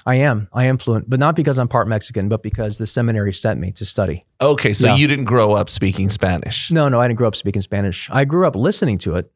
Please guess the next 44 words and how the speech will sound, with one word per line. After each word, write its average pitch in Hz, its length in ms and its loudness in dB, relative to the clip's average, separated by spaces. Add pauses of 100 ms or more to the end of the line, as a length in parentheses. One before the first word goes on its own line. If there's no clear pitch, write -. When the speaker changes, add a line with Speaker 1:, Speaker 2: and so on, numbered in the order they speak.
Speaker 1:
So 107 200 -2
my 104 140 0
grandmother 104 680 2
spoke 107 280 -2
a - 20 -2
lot 101 160 2
of 95 60 -2
Spanish, 98 480 -2
and, 107 120 4
Speaker 2:
Uh-huh. - 640 -4
Speaker 1:
um, 95 520 0
and 107 120 0
I 107 100 2
didn't 98 120 0
understand 104 400 0
a 95 40 -2
thing 107 260 -2
that, 107 240 -2
that 107 120 -2
she - 140 -2
said. 110 400 0
Speaker 2:
Talking 104 300 2
Speaker 1:
Um, - 0 -
Speaker 2:
about 110 260 2
the 110 80 -4
kids 120 420 0
in 117 100 0
Speaker 1:
mm, - 40 -2
Speaker 2:
Spanish, 120 480 4
and 107 100 0
you 113 100 2
can't 113 220 4
Speaker 1:
probably. 113 200 4
Speaker 2:
understand 117 480 4
what 117 80 -6
Speaker 1:
Yeah, 120 340 2
Speaker 2:
they're 107 380 -2
<laughs> - 0 -
Speaker 1:
yeah, 123 320 4
probably. 131 640 2
And 104 200 0 (600)
so, 120 400 2
yeah, 135 360 2
yeah. 113 420 0